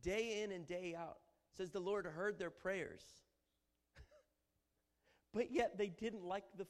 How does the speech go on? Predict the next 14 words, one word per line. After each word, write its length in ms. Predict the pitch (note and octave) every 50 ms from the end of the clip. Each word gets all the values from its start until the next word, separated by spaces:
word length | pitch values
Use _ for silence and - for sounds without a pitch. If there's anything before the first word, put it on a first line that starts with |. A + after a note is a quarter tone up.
| - -
food 240 | F4+ F4 D#4 G#3 E3+
that 140 | D3+ - -
was 140 | D3 D3+ C#3+
being 220 | C#3+ D3 C#3 B2
offered, 400 | - - - - - D3+ F3 F#3+ - - - _ _ _ _ _
and 160 | - F#3 G3+ F#3
so 340 | - - - A3+ A3+ A#3+
they 180 | A#3+ A3 A#3 A#3
wanted 380 | G#3+ G3+ A3+ A3+ A3+ A3+ A3+ -
to 60 | -
go 180 | F#3 - G#3 G3+
back 480 | - - - - - - - _ - - _ _ _ _ _ _ _ _ _ _ _ -
to 80 | -
slavery. 600 | - - - C#3+ D3 - - - - B1 - -